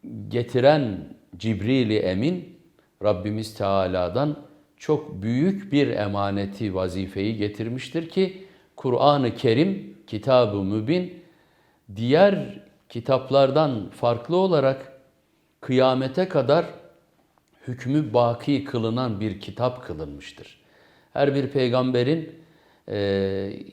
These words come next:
kendisiyle beraber var olan mucizesi onunla birlikte tarihe mal olurken, e, Efendimiz'e verilen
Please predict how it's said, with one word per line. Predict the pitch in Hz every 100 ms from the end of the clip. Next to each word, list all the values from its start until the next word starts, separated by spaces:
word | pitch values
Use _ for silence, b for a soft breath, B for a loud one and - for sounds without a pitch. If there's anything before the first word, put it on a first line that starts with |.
| -
kendisiyle | - 117 120 123 147 143 120 110
beraber | 110 110 107 113 113 95 - - 110
var | 120 117
olan | 107 104 98
mucizesi | 92 98 113 101 107 98 101 95 101 92 B B B B
onunla | 98 117 165 139 110
birlikte | 110 101 95 - 104 101
tarihe | 104 101 98 98 110 92 -
mal | 101 101
olurken, | 98 131 202 - 190 185 - b b b b b b _ 98
e, | 98 92 85 - -
Efendimiz'e | - 185 180 143 127 104 110 95
verilen | 104 107 104 120 98